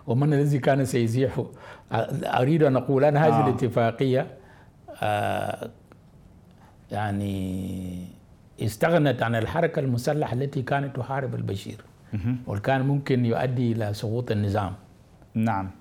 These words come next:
Speaker 1: فهذه الاتفاقية
Speaker 2: الحركة الشعبية كانت التهديد الوحيد لنظام البشير؟
Speaker 1: أكبر
Speaker 2: تع-،
Speaker 1: تهديد، نعم.
Speaker 2: أكبر تهديد.
Speaker 1: أيوة.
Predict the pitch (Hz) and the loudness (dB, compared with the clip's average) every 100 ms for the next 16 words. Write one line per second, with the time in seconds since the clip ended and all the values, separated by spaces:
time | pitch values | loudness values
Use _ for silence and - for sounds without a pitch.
0 | - _ - 127 156 143 123 131 127 127 | -20 _ 0 0 2 0 0 2 4 4
1 | 160 170 147 160 156 143 135 127 - 123 | 4 4 4 4 4 0 0 -6 -2 0
2 | 120 139 131 117 - 143 180 160 143 123 | 2 2 2 0 2 2 2 0 0 0
3 | 127 123 117 - 151 156 135 120 107 110 | 0 0 -2 -2 0 2 2 2 0 0
4 | 113 113 107 107 151 135 110 110 98 92 | -2 -4 -4 -2 0 2 0 -2 -4 -4
5 | 104 98 92 | -2 -2 -4